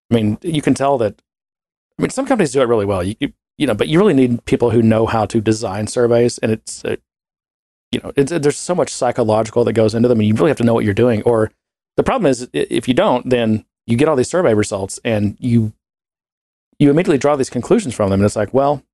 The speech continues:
you didn't set the survey up right, and the questions you asked were, like, extremely biased, and your measurement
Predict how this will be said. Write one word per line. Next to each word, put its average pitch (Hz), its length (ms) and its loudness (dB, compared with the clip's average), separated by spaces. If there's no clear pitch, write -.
you 139 120 2
didn't 214 180 2
set 160 140 -2
the 123 80 0
survey 113 380 2
up 107 160 -2
right, 104 240 0
and 110 220 0
the 107 40 0
questions 143 420 -2
you 107 80 2
asked 107 220 0
were, 98 180 2
like, 98 180 -4
extremely 180 320 -2
biased, 110 340 0
and 113 120 0
your 101 140 2
measurement 135 560 2